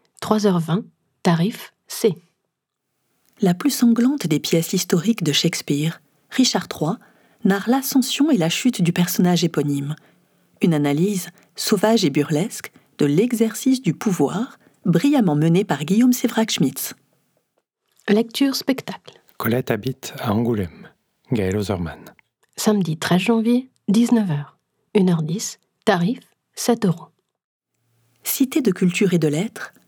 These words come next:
Speaker 2: Angoulême s'est forgée à travers les siècles une forte identité littéraire. Un A D N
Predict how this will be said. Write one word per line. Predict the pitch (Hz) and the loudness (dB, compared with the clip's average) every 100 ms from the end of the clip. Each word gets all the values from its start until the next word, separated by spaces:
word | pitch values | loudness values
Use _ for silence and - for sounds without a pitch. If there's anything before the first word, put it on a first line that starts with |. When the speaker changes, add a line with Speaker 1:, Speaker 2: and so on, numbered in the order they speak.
| _ - | _ 2
Speaker 2:
Angoulême | 233 277 330 320 | 2 2 0 -2
s'est | - 170 | -2 -2
forgée | - 185 190 277 | 0 -2 2 0
à | |
travers | 185 175 202 | 2 -2 0
les | 180 | 0
siècles | 156 - 233 - | 0 0 -2 0
une | 170 165 | 0 0
forte | - 233 - | -2 -4 0
identité | 185 160 160 - 143 | 0 0 -2 -2 0
littéraire. | 139 131 127 143 143 - _ _ _ _ _ _ - | 0 -2 -4 -6 -10 -16 _ _ _ _ _ _ -2
Un | 175 | 0
A | 143 | 0
D | 139 | 0
N | 147 208 202 | 0 2 2